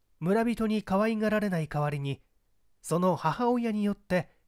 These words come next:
この上もなく可愛がられました。彼の父は、彼の七歳の時病死しましたので、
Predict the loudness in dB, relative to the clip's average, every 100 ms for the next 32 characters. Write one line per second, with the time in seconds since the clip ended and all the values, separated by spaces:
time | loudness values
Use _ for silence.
0 | _ -10 -4 0 2 2 0 -2 -2 -6
1 | -6 -6 -4 -2 -2 -2 -4 -6 -8 -10
2 | -12 _ _ _ _ _ _ _ _ _
3 | _ _ _ _ _ -2 0 0 -4 -6
4 | -8 -6 -4 -4 -6 _ _ _ _ _
5 | _ -4 -2 -2 -4 -4 -4 -2 -4 -4
6 | -4 -6 -8 -8 -4 -4 -4 -6 -6 -6
7 | -8 -10 -10